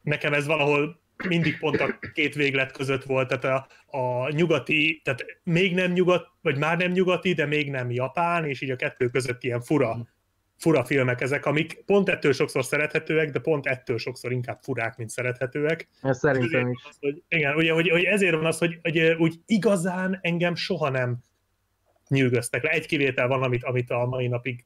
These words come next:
Speaker 1: imádok, és most újra néztem, mert itt van a hat között, és, és az, az valami zseniális, de, de, ö, úgy összességében én mindig azt gondolom,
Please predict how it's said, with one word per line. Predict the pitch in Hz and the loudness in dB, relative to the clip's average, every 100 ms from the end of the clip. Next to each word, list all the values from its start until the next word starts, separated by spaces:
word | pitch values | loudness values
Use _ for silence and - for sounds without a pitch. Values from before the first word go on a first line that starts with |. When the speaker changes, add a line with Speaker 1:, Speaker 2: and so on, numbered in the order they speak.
| _ | _
Speaker 1:
imádok, | 139 131 131 131 127 | -4 -2 0 0 0
és | 117 - | -2 -2
most | 123 135 | -2 2
újra | 123 120 | 2 2
néztem, | 117 117 123 | -2 -2 -4
mert | 117 117 | 0 -2
itt | 123 | -2
van | 113 | -6
a | |
hat | 117 120 | -4 -2
között, | 127 120 120 | -2 -2 -2
és, | 120 117 | -4 -4
és | 123 - | -6 -2
az, | 117 131 | -4 -2
az | 123 | -2
valami | 127 127 | 2 2
zseniális, | 123 131 139 143 147 | 2 2 2 2 2
de, | 131 135 - - - _ _ _ | 2 -2 -2 -20 -20 _ _ _
de, | 139 127 120 123 127 - | 0 2 4 2 0 0
ö, | 123 120 123 123 - - - _ _ _ _ _ _ 208 | 0 2 2 0 -4 -14 -20 _ _ _ _ _ _ 0
úgy | 139 170 | 2 2
összességében | 170 165 - 165 160 160 | 0 -4 -4 -2 0 0
én | 160 | 2
mindig | 202 156 | 4 4
azt | 156 | 2
gondolom, | 156 147 147 | 2 2 2